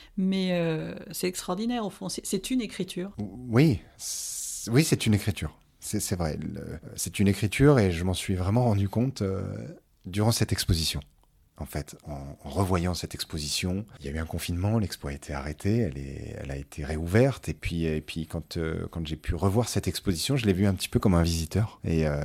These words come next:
Speaker 2: et, et, et là, je me suis dit, mais j'ai l'impression de, de voir des, des écritures, de voir des, des, des, des calligraphies.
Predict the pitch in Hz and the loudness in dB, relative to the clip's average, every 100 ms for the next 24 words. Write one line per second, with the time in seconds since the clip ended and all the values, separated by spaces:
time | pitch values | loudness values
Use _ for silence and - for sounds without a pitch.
0 | 71 78 87 80 85 87 78 92 87 82 | -4 -8 -6 -6 -6 -6 -2 -2 -2 -4
1 | 73 - 92 104 67 65 62 82 - 101 | -4 -8 -8 -8 -10 -14 -14 -12 -8 -4
2 | 101 71 69 - - - 71 71 87 82 | -4 -4 -8 -16 -20 -10 -6 0 2 2
3 | 73 69 71 80 101 - 104 - 92 90 | -2 -4 -6 -4 -2 -2 -4 0 2 2
4 | 90 90 82 73 76 80 73 71 69 71 | 0 -2 -4 -6 -6 -6 -6 -8 -8 -10
5 | 71 69 - - 80 - 104 98 90 98 | -10 -14 -18 -12 -8 0 0 2 0 0
6 | - 85 87 87 | 0 2 2 2